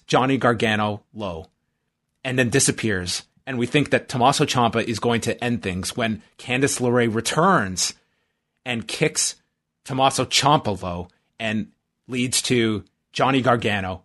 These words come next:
hitting the fairy tale ending and pinning Ciampa, to which he then reveals the jockstrap.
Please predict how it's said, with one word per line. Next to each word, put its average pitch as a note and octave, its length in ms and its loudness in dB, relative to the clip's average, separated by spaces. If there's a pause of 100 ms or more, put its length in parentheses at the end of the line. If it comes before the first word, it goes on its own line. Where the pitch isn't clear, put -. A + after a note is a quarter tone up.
(160)
hitting A#2 260 -4
the A2 80 -2
fairy C3 300 2
tale A#2+ 280 2
ending G2+ 340 -2 (220)
and A#2 140 -10
pinning C#3 240 2
Ciampa, G#2 500 2 (300)
to - 120 -8
which C3+ 220 0
he C#3+ 140 2
then D#3+ 280 2
reveals D#3+ 760 0 (640)
the A#2 100 -12
jockstrap. F#2+ 680 -2